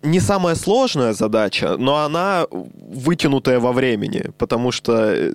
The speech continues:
тебе нужно куча маленьких текстов, у этих текстов ограничения по количеству символов, и тебе нужно все это подбивать, плюс чтобы это была цельная история, и, э, и тебе их нужно, ну, типа, штук двадцать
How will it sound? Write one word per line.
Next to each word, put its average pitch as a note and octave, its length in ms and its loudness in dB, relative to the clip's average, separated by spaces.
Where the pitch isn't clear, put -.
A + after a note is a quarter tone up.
тебе B2 300 0
нужно A#2 580 0
куча D#3 320 2
маленьких A#2+ 500 -2
текстов, - 600 -2
у C3 80 2
этих C#3 240 0
текстов - 480 -2
ограничения B2+ 760 0
по G#2 140 -6
количеству A#2+ 560 -2
символов, E3 680 0
и B2 80 -6
тебе C#3 220 0
нужно C3 280 0
все C3+ 200 0
это B2+ 180 0
подбивать, B2 760 0
плюс D3 240 0
чтобы C3 320 0
это B2+ 100 -2
была B2+ 240 2
цельная A#2+ 480 0
история, E3+ 600 0
и, D#3 400 2
э, C3+ 580 0
и C#3 80 -4
тебе D#3 240 2
их - 180 -4
нужно, D3+ 360 -2
ну, B2+ 100 -2
типа, - 260 -4
штук A2+ 300 -4
двадцать A2+ 640 -4